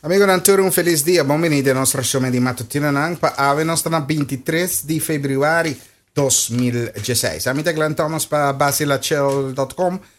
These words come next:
y una presentación de Savannah Carental. Savannah Carental, tanto na Santa María y también Punna. Savannah Carental, su teléfono tres vía ocho cero uno veintinueve, más que doscien auto na escojo. Savannah Carental. Show Nanturo, bienvenido.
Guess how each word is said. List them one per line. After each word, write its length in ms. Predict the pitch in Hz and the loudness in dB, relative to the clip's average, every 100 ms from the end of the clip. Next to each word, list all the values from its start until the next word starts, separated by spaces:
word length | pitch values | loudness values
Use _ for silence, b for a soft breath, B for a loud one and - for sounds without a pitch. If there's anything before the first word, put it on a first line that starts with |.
| b b | b b
y 180 | - 160 | 0 2
una 120 | 196 | 4
presentación 600 | 196 175 165 151 151 160 151 | 2 0 -2 -2 0 0 0
de 80 | |
Savannah 400 | 139 131 143 143 | -2 0 0 0
Carental. 500 | - 123 135 139 175 | 0 0 0 0 -2
Savannah 320 | 180 123 120 113 | 0 0 0 0
Carental, 540 | 117 127 127 151 165 b b b | -2 -2 -2 -4 -4 b b b
tanto 460 | - 131 131 135 123 | -2 -2 0 -2 0
na 440 | 120 135 175 - - _ | 0 -2 -4 -10 -18 _
Santa 380 | - 127 123 113 | -4 -4 -2 -2
María 360 | 110 117 117 | -2 -2 -4
y 100 | 113 | -4
también 280 | 110 107 104 | -4 -4 -4
Punna. 580 | 190 220 220 226 220 B B B | -2 0 2 2 0 B B B
Savannah 400 | - 139 208 220 | -2 2 2 2
Carental, 760 | 214 202 202 220 214 220 180 | 2 4 2 2 2 4 4
su 100 | - | 2
teléfono 380 | 147 165 165 160 | 0 0 0 0
tres 220 | 170 165 | -2 -2
vía 180 | 156 160 | 0 0
ocho 240 | 170 170 | 0 0
cero 240 | 143 165 156 | 0 0 0
uno 260 | 160 160 135 | 0 0 2
veintinueve, 880 | 147 190 196 160 165 190 190 220 233 | 2 0 -2 0 2 2 2 0 0
más 280 | 117 139 175 | -2 0 0
que 80 | 156 107 101 | -2 -6 0
doscien 640 | 196 233 - - 220 220 - | 2 2 0 0 -2 -2 0
auto 340 | 202 202 208 | 2 2 0
na 120 | 185 165 | -2 0
escojo. 500 | 160 - 170 139 104 B B B | -2 0 2 2 0 B B B
Savannah 840 | - 156 120 - 185 285 254 156 | 0 2 2 2 2 2 -2 -2
Carental. 800 | - 160 139 113 151 120 107 98 | 0 2 2 0 0 -2 -2 -4
Show 200 | 92 147 | -4 -4
Nanturo, 360 | 151 151 156 151 | -4 -4 -2 -4
bienvenido. 640 | 135 135 170 143 131 131 | -2 -2 -2 -2 -2 -4